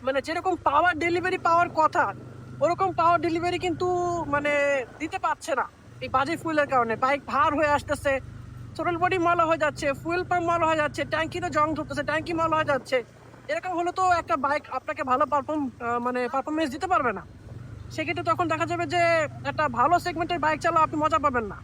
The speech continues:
অনেক সমস্যা ফেস করবেন। তো আমি আশা করবো at least, আহ, গভর্নমেন্ট এই ব্যাপারটা একটু হলেও লক্ষ্য রাখবে যে দে-, দেশের যে ফুয়েলের যে বাজে অবস্থা। আর আমি মনে করি আমাদের বাইকিং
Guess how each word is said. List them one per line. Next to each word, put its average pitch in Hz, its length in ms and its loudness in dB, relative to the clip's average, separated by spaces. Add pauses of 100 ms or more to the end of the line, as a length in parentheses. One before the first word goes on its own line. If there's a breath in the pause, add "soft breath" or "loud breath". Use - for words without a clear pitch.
অনেক 320 200 0
সমস্যা 311 320 -2
ফেস 302 200 0 (100)
করবেন। 208 260 -4 (880)
তো 311 60 0 (160)
আমি 370 180 2 (300)
আশা 381 160 2
করবো 392 260 2 (120)
at 320 140 -4
least, 381 240 0
আহ, 330 260 6 (140)
গভর্নমেন্ট 349 460 2 (1080)
এই 311 120 -2
ব্যাপারটা 330 300 2 (100)
একটু - 220 -6
হলেও 359 260 4
লক্ষ্য 320 340 2 (100)
রাখবে 302 240 -2 (280)
যে 269 80 -4 (240)
দে-, 240 240 -2 (100)
দেশের 311 300 -4
যে 330 180 -4
ফুয়েলের 330 340 -4
যে 339 100 -4
বাজে 269 280 0
অবস্থা। 311 400 0 (460)
আর 302 80 -2
আমি 320 140 0 (100)
মনে 359 160 2
করি 359 120 -2
আমাদের 320 300 0
বাইকিং 277 300 0